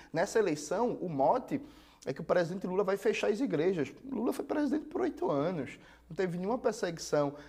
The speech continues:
religiosa no Brasil com Lula presidente. Então, assim, onde é que surgem essas histórias que Lula vai fechar a igreja, que vai transformar o Brasil na Venezuela? Qual é a proposta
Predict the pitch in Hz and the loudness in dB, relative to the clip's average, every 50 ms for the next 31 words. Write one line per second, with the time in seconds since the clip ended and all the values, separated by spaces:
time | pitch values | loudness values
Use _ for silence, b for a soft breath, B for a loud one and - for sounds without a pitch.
0 | B B B 117 139 143 139 139 139 139 143 135 131 131 131 127 143 143 131 B | B B B -2 -2 0 2 0 0 2 6 8 8 8 8 6 4 2 2 B
1 | B B B B - 135 131 135 143 147 143 127 120 131 135 147 147 - 202 190 | B B B B -6 -4 0 2 2 2 2 2 0 0 -2 -2 -2 -2 -2 -2
2 | 185 190 202 202 202 190 185 190 190 180 175 160 151 156 185 - 208 233 - - | 0 0 0 0 0 0 0 0 0 0 -2 -2 -2 -2 -4 -6 -6 -6 -4 -4
3 | 196 202 214 214 - - - - 196 165 165 156 - 160 147 147 147 143 - - | -2 0 0 -2 -2 -8 -6 -6 -4 -4 -4 -6 -4 -4 -4 -4 -4 -6 -2 0
4 | 143 131 127 123 - - - 147 151 147 143 143 147 147 - 139 - - 139 139 | 0 0 0 -2 -4 -4 -4 -2 0 0 0 -2 -2 -4 -4 -4 -2 -2 -4 -2
5 | 139 139 135 127 120 127 127 123 - 151 143 143 B B B B B - 139 139 | -2 -2 -2 -2 -4 -6 -10 -8 -8 -10 -10 -12 B B B B B -6 -6 -4
6 | 156 156 147 - - 147 143 143 143 147 139 - 139 143 143 123 117 139 143 139 | -4 -4 -4 -4 -4 -2 0 2 2 2 2 2 2 4 2 2 0 -2 0 0
7 | 139 139 135 143 135 135 135 135 147 139 131 143 151 - - 339 - - 320 247 | 0 0 0 0 0 0 0 0 2 0 0 0 0 0 0 0 0 0 0 0
8 | - - 160 147 139 135 - - - | 0 2 4 4 4 4 2 -2 -6